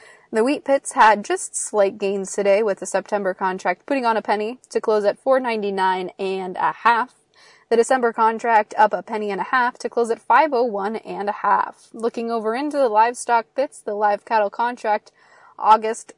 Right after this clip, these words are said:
put on ten cents to close at one oh eight oh five. The October unchanged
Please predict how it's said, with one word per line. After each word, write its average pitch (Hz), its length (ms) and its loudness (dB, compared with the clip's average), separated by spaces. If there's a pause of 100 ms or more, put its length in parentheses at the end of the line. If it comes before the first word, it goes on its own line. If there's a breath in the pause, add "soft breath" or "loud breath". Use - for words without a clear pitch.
put 269 160 0
on 226 180 -2
ten 240 300 -6
cents 285 420 -8
to 226 240 -8
close 208 380 -4
at 185 120 -6
one 202 200 -4
oh 185 160 -6
eight 190 100 -4
oh 175 100 -2
five. 202 520 0 (100)
The 220 220 -2
October 220 480 0
unchanged 214 920 -8